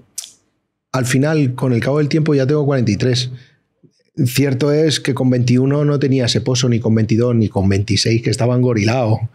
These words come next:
con dos joyas, <laughs> con guay, venga y tal, y, uf,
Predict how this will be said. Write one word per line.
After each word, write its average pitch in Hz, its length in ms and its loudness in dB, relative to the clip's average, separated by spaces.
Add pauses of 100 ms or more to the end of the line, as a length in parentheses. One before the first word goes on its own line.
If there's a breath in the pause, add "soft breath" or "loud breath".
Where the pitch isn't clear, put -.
(260 loud breath)
con 110 120 2
dos 117 100 2
joyas, 139 580 2 (140)
<laughs> 127 160 -4
con 110 220 0
guay, 131 400 0
venga 143 320 2
y 127 60 0
tal, 147 260 0
y, 117 200 2 (160)
uf, 147 140 2